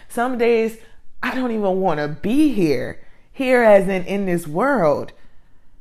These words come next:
And then there's another side of you that's telling you, "You're not performing. You're not doing what you're supposed to do. You're laying here.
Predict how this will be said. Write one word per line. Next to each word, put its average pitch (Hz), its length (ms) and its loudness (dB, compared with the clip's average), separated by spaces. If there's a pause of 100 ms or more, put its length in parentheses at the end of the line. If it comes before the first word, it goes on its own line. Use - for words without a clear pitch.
(240)
And 202 260 0
then 214 560 -2
there's 208 200 2
another 214 400 2
side 202 260 2
of 185 120 -2
you 190 140 -2
that's 180 360 0
telling 220 380 -2
you, 156 360 -2 (1000)
"You're 160 160 -6
not 156 240 -4
performing. 160 800 -6 (640)
You're 151 140 -6
not 160 240 -2
doing 180 280 0
what 170 160 -4
you're 175 100 -4
supposed 170 440 -4
to 208 80 -6
do. 156 420 -4 (500)
You're 151 160 -2
laying 190 460 -2
here. 151 600 -4